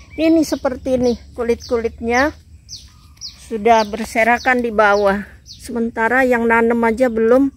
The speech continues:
menikmati. Ya, kalau mau kita ambil ini kan masih hijau nih. Masih belum tua.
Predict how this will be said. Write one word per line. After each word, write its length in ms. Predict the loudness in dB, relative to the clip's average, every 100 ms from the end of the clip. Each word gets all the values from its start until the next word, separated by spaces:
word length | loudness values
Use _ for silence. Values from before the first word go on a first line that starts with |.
| -12 -20 _ _ -20 -20 -6
menikmati. 1400 | 0 2 2 0 -4 0 0 -2 -6 -4 -2 -2 -6 -10 -20 -20 -20 -20 -20 -20 -4
Ya, 160 | -4
kalau 240 | 0 2 2
mau 160 | 0
kita 320 | -2 0 2
ambil 240 | 2 0 0
ini 160 | -2
kan 160 | -2 0
masih 320 | -2 -4 -6
hijau 320 | -8 0 4
nih. 240 | 4 2 -2 -8 -20 -20 -20 -20 -20 -20 -20 -20 -18
Masih 320 | -10 -8 -6
belum 560 | -2 2 2 2 0 -2 -4
tua. 320 | -2 0 0